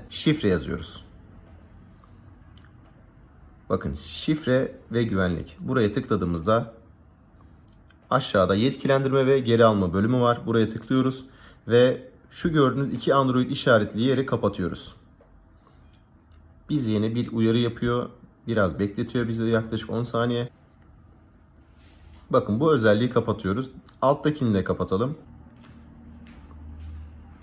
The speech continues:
Bunu da kapattık. Tekrardan arama bölümüne giriyoruz ve arama bölümüne şifre yerine bu sefer reklam yazıyoruz.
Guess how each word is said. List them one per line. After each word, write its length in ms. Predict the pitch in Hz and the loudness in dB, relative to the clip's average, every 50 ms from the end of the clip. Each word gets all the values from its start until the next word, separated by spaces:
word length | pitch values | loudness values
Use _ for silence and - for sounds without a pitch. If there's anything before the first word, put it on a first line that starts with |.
| - - | -8 -2
Bunu 240 | 151 151 147 120 107 | 2 4 6 6 6
da 120 | 101 95 | 4 6
kapattık. 600 | - 143 - 160 151 147 - - 151 151 - - - - - - - - - - - - - - - - | 6 6 6 6 4 4 2 -2 -4 -4 -4 -8 -12 -12 -10 -10 -10 -10 -10 -10 -10 -12 -12 -12 -6 -2
Tekrardan 500 | - 196 190 - - 131 117 123 113 107 | 0 0 4 6 6 4 6 4 0 0
arama 380 | - - 131 139 143 139 131 120 | 2 4 4 6 6 4 2 2
bölümüne 320 | 131 135 127 120 107 98 | 2 2 2 2 0 0
giriyoruz 640 | 90 85 131 135 147 147 143 151 151 - - - 117 | 0 0 0 2 2 2 2 2 -2 -2 -6 -6 -4
ve 200 | 120 127 123 - - | -2 -2 -2 0 2
arama 300 | 107 117 127 143 165 165 | 4 6 6 6 4 4
bölümüne 480 | 175 165 156 147 147 147 156 165 156 160 | 2 4 4 4 4 4 2 2 0 -4
şifre 480 | - - - - 175 156 - - 107 | -6 -10 -6 -6 -6 -6 -2 0 0
yerine 420 | 107 117 127 120 101 104 101 101 120 | 2 2 2 2 2 2 0 0 0
bu 60 | - | 0
sefer 420 | - 120 110 - 131 139 131 104 | 0 2 4 4 4 4 4 2
reklam 400 | 110 110 110 113 - 135 131 127 | 0 0 2 2 4 4 4 4
yazıyoruz. 540 | 113 98 90 80 78 80 78 78 - - | 4 2 0 0 -2 -4 -4 -4 -6 -10